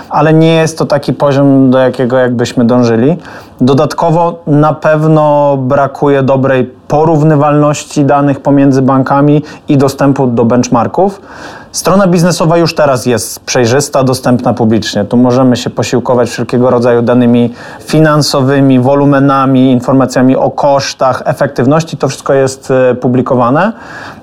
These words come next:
Problemem jest, że ciężko je porównać i ciężko je odnieść do wszystkiego, czego nie widzimy publicznie. Czyli dokładnie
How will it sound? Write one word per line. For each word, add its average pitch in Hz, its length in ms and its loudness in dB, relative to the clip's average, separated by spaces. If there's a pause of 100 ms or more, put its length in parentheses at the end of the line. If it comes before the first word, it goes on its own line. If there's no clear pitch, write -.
(160)
Problemem 175 520 2
jest, 165 400 0
że 151 520 2 (440)
ciężko 185 500 0
je 156 120 2
porównać 156 840 0
i 143 60 -2
ciężko 190 400 0
je 160 180 2
odnieść 170 440 0
do 147 120 -2
wszystkiego, 160 460 0
czego 151 380 0 (720)
nie 156 340 2
widzimy 117 440 2
publicznie. 113 600 -2
Czyli 151 200 0
dokładnie 151 680 0